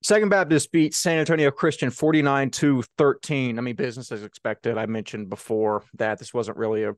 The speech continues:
a seemingly a super upset prone week. A lot of better teams beating worse teams.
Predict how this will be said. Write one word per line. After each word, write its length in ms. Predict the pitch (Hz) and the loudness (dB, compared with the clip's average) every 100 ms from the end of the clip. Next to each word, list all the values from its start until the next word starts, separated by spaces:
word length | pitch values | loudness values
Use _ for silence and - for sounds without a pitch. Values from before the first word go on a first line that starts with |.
| _ _ - | _ _ -14
a 180 | - - | -10 -8
seemingly 1080 | - - 135 123 117 117 113 110 113 110 | -10 -4 -2 -2 -2 -4 -6 -4 -4 -4
a 120 | 107 107 | -4 -4
super 360 | - 131 113 - | -6 -6 -6 -6
upset 400 | 104 - 98 - | -6 -6 -8 -6
prone 320 | 107 98 92 | -6 -6 -6
week. 280 | 101 98 107 | -6 -4 -2
A 60 | |
lot 200 | 110 107 | 0 0
of 160 | 104 - | -2 -4
better 240 | 113 107 | -2 -2
teams 320 | 98 107 101 | -4 -8 -10
beating 380 | 101 101 95 95 | -10 -8 -8 -8
worse 300 | 107 104 98 | -6 -6 -6
teams. 320 | - 104 101 | -8 -8 -10